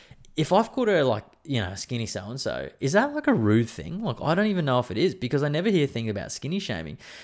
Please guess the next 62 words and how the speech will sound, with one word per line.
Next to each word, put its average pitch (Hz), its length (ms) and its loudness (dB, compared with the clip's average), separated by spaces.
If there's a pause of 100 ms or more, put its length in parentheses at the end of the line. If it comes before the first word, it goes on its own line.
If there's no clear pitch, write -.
but 113 140 -2
you 160 160 2
always 180 300 8
hear 151 120 4
things 123 180 -2
about 104 220 -2
fat 139 180 -2
shaming. 90 280 -4
Like, 92 100 -6
I 151 120 -4
can't 135 260 -6
turn 113 180 -2
around 107 220 -2
and 104 80 -6
go, 98 120 -2
like, 143 160 -4
I'll 160 140 2
refer 196 240 2
to 131 80 2
myself 117 340 -2
as 131 120 -6
fat, 76 200 -4
you 113 80 -8
know 110 120 -2
what 104 80 -2
I - 20 -6
mean? 104 540 -8
I'm 131 100 -2
not 147 160 0
fat, - 300 -2
but 123 80 0
I 139 40 0
might 151 120 0
have 107 120 -6
a - 40 -12
chubby 101 240 -2
gut 120 420 -2
sort 104 160 -4
of 95 80 -6
thing 101 160 -6
going 98 260 -6
on. 123 200 -6 (440)
But 196 120 4
if, - 180 -4
if - 220 2
there's 185 140 4
a 170 40 -2
clear 233 240 2
fat 147 240 2
person 117 380 0
and 127 120 -4
you 175 120 -2
call 160 160 -2
them 107 100 -4
fat, 143 240 -4
that's 160 140 -4
fat 107 160 -2
shaming. 123 280 -2
You 113 60 -2
can't 104 220 -4
say 113 160 2
that. - 340 -4